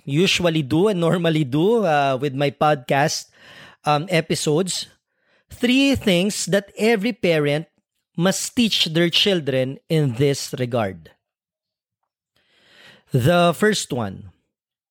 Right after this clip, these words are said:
we celebrate the birth of Jesus. We teach them that we celebrate the birth of Jesus. Actually, we can already end our discussion <laughs> here.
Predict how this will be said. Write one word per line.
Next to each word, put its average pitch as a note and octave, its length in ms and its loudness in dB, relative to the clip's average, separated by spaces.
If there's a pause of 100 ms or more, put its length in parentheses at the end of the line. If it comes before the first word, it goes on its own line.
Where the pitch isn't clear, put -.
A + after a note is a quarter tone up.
(560)
we F3 100 2
celebrate F#3+ 880 0
the C#3 160 -2
birth C#3 440 -2
of A#2 120 -10
Jesus. A2+ 680 -6 (280)
We E3+ 100 2
teach G#3+ 380 0
them E3 300 0
that D3+ 180 -2
we D3 100 -2
celebrate D3+ 800 0 (560)
the C3 160 0
birth C3+ 520 -4
of B2 120 -10
Jesus. - 680 -6 (920)
Actually, A#3 460 2
we G#3+ 120 0
can G#3 220 0
already F3 640 0
end E3+ 240 0
our D#3+ 100 0
discussion D3+ 580 0
<laughs> - 60 -6
here. D3 360 0